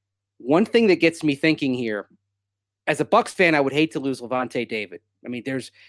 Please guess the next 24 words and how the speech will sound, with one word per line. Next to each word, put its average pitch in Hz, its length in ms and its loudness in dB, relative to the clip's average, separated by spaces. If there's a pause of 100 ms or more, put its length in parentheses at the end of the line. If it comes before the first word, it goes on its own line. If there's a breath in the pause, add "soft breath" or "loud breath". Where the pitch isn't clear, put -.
(160 soft breath)
he's, 120 300 -8
he's 123 240 -8
been 160 260 4
there 143 320 6
for 120 380 -2 (240)
nine 139 300 0
seasons. 120 720 -8 (260)
He 143 140 -6
was 139 140 -2
the - 100 -10
team 180 300 2
captain 160 540 0
last 131 320 -2
night 131 200 -4
for 127 100 -10
the 120 80 -8
coin 127 340 -6
toss, 110 360 -8
not 120 360 -4
Tom 156 280 2
Brady. 107 400 0
I 98 40 -12
think 117 260 -10
that's - 380 -10